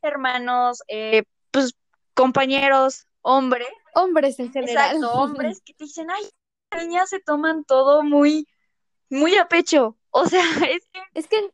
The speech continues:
Speaker 2: no es que nos lo tomemos a pecho, es que nosotras pensamos más las cosas, por decirlo así.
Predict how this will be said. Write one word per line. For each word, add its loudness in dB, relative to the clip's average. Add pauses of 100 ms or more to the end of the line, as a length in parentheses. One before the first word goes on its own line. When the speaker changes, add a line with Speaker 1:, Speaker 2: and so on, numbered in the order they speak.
Speaker 2:
no -2
es -4
que -4
nos 0
lo 0
tomemos -8
a -10
pecho, -4
es -4
que -6
nosotras -6
pensamos -8
más -4
las -4
cosas, -8
por -10
decirlo -8
así. -12